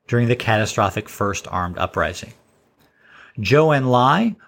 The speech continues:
was moved from his position at the Whampoa Academy in Guangdong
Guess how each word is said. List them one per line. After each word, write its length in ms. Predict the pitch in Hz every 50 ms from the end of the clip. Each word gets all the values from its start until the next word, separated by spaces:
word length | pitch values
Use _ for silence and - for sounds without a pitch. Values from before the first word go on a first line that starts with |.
| _ -
was 160 | 131 107 113
moved 280 | 120 127 143 151 147 -
from 180 | - 143 127
his 140 | 117 110 -
position 400 | - 113 104 120 131 - - 135
at 120 | 120 110 -
the 80 | 104
Whampoa 640 | 101 104 110 107 107 104 - - - 131 135 139 156
Academy 520 | 151 - - 139 139 139 143 139 143 143
in 140 | 135 123 117
Guangdong 800 | 110 107 104 98 101 104 104 123 131 147 160 190 214 220 190